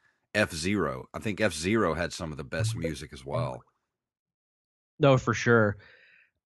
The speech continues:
Speaker 2: Uh, some of mine, the ones that jump right out to me,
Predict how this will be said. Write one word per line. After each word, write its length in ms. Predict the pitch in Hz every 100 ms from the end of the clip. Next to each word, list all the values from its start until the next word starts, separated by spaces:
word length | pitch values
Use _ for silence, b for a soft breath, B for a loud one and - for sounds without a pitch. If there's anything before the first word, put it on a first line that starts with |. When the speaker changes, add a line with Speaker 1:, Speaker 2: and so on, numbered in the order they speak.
| _ _ _ -
Speaker 2:
Uh, 140 | 156
some 280 | - 208 240
of 80 | 208
mine, 520 | 147 143 156 165 156
the 220 | - 139 147
ones 400 | 143 165 170 -
that 340 | 139 120 131
jump 260 | 123 139 127
right 160 | 120
out 220 | 123 135 -
to 100 | 151
me, 220 | 165